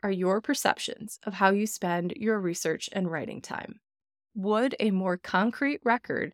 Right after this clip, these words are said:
help you counteract any inaccuracies? For my own sake, I am a deeply inaccurate judge of where all of my time goes,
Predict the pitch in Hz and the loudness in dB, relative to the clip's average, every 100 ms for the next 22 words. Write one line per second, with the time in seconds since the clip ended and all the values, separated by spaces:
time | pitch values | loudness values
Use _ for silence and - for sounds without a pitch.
0 | _ - 202 - 240 240 208 190 202 175 | _ 0 0 2 -2 0 2 2 2 0
1 | 165 180 - - 175 180 175 - - - | 0 -4 -6 -2 0 2 0 -2 -8 -10
2 | - - - - - - _ _ _ _ | -10 -10 -12 -12 -14 -16 _ _ _ _
3 | _ _ _ _ _ _ _ _ - 165 | _ _ _ _ _ _ _ _ -10 -2
4 | 165 196 220 - 226 214 - 185 180 214 | 4 6 6 6 4 2 -6 -4 -2 -2
5 | 226 247 254 262 226 220 190 - 165 - | -2 -2 2 2 4 6 4 2 -4 -4
6 | - 147 - - 202 190 180 175 165 180 | -4 -4 -4 -6 -2 2 4 4 2 0
7 | 160 170 180 - - - - | -8 -6 -6 -4 -6 -6 -8